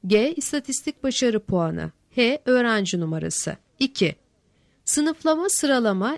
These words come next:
eşit aralık ve oran ölçeklerinin her biri için iki değişken örneği veriniz. Örnek verdiğiniz değişkenlerin niçin bu ölçek düzeyinde olduğunu açıklayınız.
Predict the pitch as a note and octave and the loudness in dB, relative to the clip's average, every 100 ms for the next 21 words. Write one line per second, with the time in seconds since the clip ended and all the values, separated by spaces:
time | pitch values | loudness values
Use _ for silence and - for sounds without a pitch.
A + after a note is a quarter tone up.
0 | - C4+ D4+ - A3 F3+ G#3+ - C#4+ A#3+ | -2 -2 -2 -2 0 0 -2 -2 -2 2
1 | C4 D4+ B3+ G3+ - F#3 - E3+ E3 A3+ | 2 2 2 0 0 -4 -4 -4 -4 -6
2 | C4 C#4 C4 G3 E3+ E3 D4 D4+ D4+ C#4+ | 0 0 2 0 -2 -2 -6 -6 -2 -2
3 | C#4 - D4 A#3 F#3+ F3 D#3+ D#3+ F3 E3 | -2 -2 -2 0 -2 -2 -4 -2 -2 -2
4 | D#3 D#3 - _ _ _ _ _ _ A#3 | -4 -6 -8 _ _ _ _ _ _ 2
5 | C#4 D#4+ D4+ A3 F#3+ E3+ F3 F3 F3 F#3+ | 4 2 0 2 2 2 -2 -4 0 2
6 | F3+ - F3 E3+ F3 A#3 D#4+ D4+ D4 - | 2 0 -2 -4 -4 -4 -4 -6 -6 -4
7 | D4 C4+ A3 A3 - D4+ - A3 F3+ E3+ | -4 -2 0 0 0 -2 -2 -4 -2 -2
8 | E3 - C4 G3 G3 D#4+ C4 - - F#3 | -2 0 0 0 -2 -2 -4 -2 -2 0
9 | E3 D3+ D3+ - | -2 -2 -6 -10